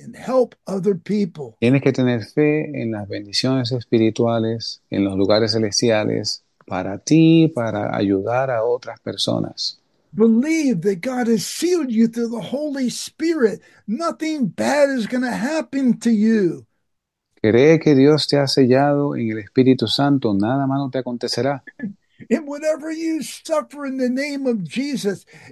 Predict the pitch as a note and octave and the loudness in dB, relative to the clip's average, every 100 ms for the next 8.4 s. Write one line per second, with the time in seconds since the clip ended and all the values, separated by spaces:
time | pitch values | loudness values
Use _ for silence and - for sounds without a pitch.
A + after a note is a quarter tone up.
0 | - A#3+ - - A#3 - D4 C#4+ C#4 - | 0 0 -2 -4 -2 -2 -2 -2 -2 -6
1 | B3+ D#4+ D#4 F#3 A3+ A3+ - F#3+ D#3+ D3+ | -4 -2 -4 -2 0 0 0 -4 -2 -4
2 | G3+ D3+ C3 G#3+ B3 A3+ G3 F3 - _ | -6 -6 -10 -8 -4 -2 -2 -4 -8 _
3 | _ _ - F3 F3 C#3+ A#2 _ _ - | _ _ -4 2 2 0 -10 _ _ -2
4 | C#4 A#3 - A3+ G#3 G3+ F3+ D3+ D#3 F3+ | -2 -2 0 2 2 -2 -4 -2 2 2
5 | D4 - _ B3+ B3+ C4 C4 G#3+ - - | 2 -2 _ -6 -4 -2 -4 -4 -8 -6
6 | F#3+ E3 B3+ - G#3 F3 G3+ - _ B3 | -4 0 0 0 -8 -8 -10 -12 _ -6
7 | C#4 A3+ D#3 - _ - E3+ F3 D3+ E3 | 0 0 -2 -10 _ -10 -4 -4 -4 -6
8 | F#3 F#3+ C#3 A2 | -6 -8 -10 -14